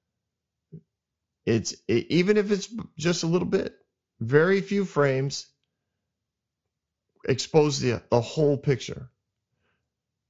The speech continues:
And that's what a frame here is doing. He's framing it. "Everybody's conspiring against me, including you. You gave him bread. You gave him a sword. So you gave him food.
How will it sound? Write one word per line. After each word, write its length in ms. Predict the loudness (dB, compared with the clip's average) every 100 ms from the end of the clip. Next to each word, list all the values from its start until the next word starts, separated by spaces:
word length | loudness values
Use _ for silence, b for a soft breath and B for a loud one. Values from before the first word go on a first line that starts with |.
| _ _ _ _ _ 4
And 140 | 6 6
that's 180 | 2
what 120 | 0 -2
a 40 |
frame 600 | -4 -10 2 4 4 2
here 260 | 2 2 2
is 140 | 0
doing. 320 | 0 0 0
He's 220 | 0 0
framing 600 | -2 -8 2 4 4 0
it. 140 | -4 -12 _ _ _ 0
"Everybody's 600 | 2 4 2 2 2 0
conspiring 560 | -2 -2 2 2 2 -2
against 260 | -4 -4
me, 160 | -4 -2
including 540 | -4 -2 -2 0 0
you. 220 | 0 -2 -6 _ _ _ _ _ _ _ _ _ _ _ _
You 480 | 0 4 4 4 4
gave 260 | 4 2 2
him 220 | 2 2
bread. 500 | 4 4 4 0 -6 _ _ _ -20 _ _ _ _ _ _ 0
You 320 | 4 4 4
gave 260 | 2 2
him 120 | 2 0
a 60 |
sword. 600 | 0 2 4 4 0 -6 _
So 220 | -4 0
you 180 | 2 2
gave 240 | 2 2
him 160 | 2 0
food. 580 | -2 2 4 4 0